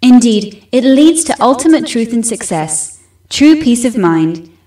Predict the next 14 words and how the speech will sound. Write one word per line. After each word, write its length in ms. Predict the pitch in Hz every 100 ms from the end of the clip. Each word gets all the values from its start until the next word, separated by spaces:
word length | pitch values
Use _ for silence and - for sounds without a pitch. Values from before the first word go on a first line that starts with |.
| -
real 340 | 220 294 285
happiness, 840 | 226 240 240 175 160 160 - - _ _
salvation, 1040 | - 233 233 240 285 285 165 170 185 - -
and 140 | 208
eternal 500 | 202 202 214 214 262
life. 520 | 247 165 160 160 - _ _ _ _ _ _ _ _ _
Can 160 | - 269
you 160 | 311 320
believe 340 | 320 233 226
that 120 | 220
this 200 | 214 208
wonderful 400 | 214 226 247 254
discovery 560 | 233 220 - 190 196 196
is 540 | 190 190 190 - -